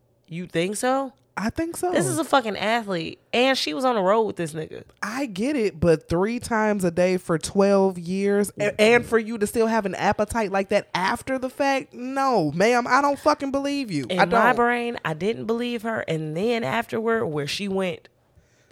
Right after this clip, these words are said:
Speaker 1: into, now she's dating this younger guy and shit like that,
Speaker 2: Mm-hmm.
Speaker 1: I'm like, maybe it's possible. Maybe both of y'all were some nymphomaniacs, honestly.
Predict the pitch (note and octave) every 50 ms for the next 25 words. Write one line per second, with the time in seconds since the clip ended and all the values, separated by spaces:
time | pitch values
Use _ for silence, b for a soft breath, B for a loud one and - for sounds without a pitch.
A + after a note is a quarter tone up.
0 | b b - G3 G3+ G3+ G3 - G3+ F#3+ F3 D#3+ D#3+ F3 F3 - G3 E3 F#3+ F3+
1 | F#3 F#3+ F3+ F3+ F3 - F#3 F#3 F#3+ G3 F#3+ F#3+ F#3 F3+ F3+ F#3 F#3 F#3 F#3 F#3
2 | F#3 F#3 F3+ F3 - - G3+ - - G3+ G3+ F#3+ G3 - G3+ G#3 G#3 G3+ - -
3 | B B B E3+ D#3+ E3 D#3 F#3+ A3 A#3 A#3 A3+ A3+ A3+ A3 G#3+ A3 A3+ B3 C4+
4 | D4+ E4 F4+ G4+ G#4 F4+ D#4+ F4+ E4 E4+ F4+ - - A#3 A3 G#3+ G#3+ A3 A#3+ C4+
5 | C#4 E4+ E4+ B3+ C#4+ D#4 F#4 - - - G#3 E3+ E3 D#3+ D#3+ D#3+ D#3+ D#3 - E3
6 | E3 D#3+ D3+ D3 C#3 D3+ D3+ D3+ C#3+ D3 D3 D3 D3 C#3+ C#3+ - - - - G2+
7 | G2+ G3+ G#3 G#3+ G#3 - G3+ G3 G3 G3+ G#3 A3